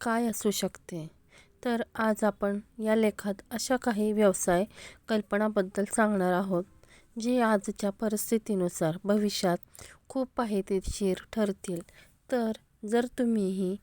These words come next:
या स्पर्धेच्या युगात असा नवीन व्यवसाय सुरू करण्याचा विचार करत असाल,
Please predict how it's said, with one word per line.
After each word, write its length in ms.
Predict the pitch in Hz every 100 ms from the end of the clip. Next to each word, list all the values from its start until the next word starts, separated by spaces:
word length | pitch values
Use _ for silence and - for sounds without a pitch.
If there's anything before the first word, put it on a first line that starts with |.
| - - _
या 180 | 233 233
स्पर्धेच्या 640 | - 233 214 190 180 175
युगात 380 | 160 160 - 160 - _ _ _ -
असा 300 | 208 - 254
नवीन 320 | 247 214 202
व्यवसाय 400 | 190 185 - 180
सुरू 280 | - 190 180
करण्याचा 640 | - 180 165 160 - - 233 _ - - - -
विचार 320 | 226 - 240
करत 360 | 240 226 208 196
असाल, 340 | 190 - 165